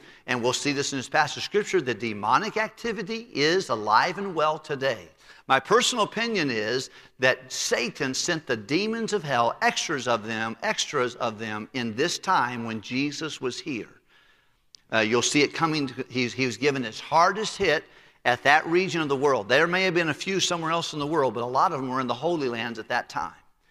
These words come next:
because they wanted to complicate the ministry of the Lord Jesus Christ. Now, it's still very present today. And by the way, wherever witchcraft is, you want to be somewhere else.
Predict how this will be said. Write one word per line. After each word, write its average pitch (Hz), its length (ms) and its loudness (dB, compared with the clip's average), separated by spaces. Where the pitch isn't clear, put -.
because 120 240 0
they 117 120 4
wanted 151 320 2
to 143 60 0
complicate 147 640 -2
the 120 80 -2
ministry 131 400 -4
of 139 80 -6
the 127 60 -4
Lord 123 260 -2
Jesus 123 320 -6
Christ. 127 340 0
Now, 123 180 4
it's 120 120 -2
still 151 560 2
very 156 320 6
present 165 360 -2
today. 135 480 -4
And 123 80 -2
by 170 120 8
the 180 80 2
way, 185 340 4
wherever 190 340 8
witchcraft 190 680 2
is, 131 320 4
you 180 100 -2
want 180 140 -2
to 160 40 -2
be 151 120 0
somewhere 139 420 -2
else. - 460 -4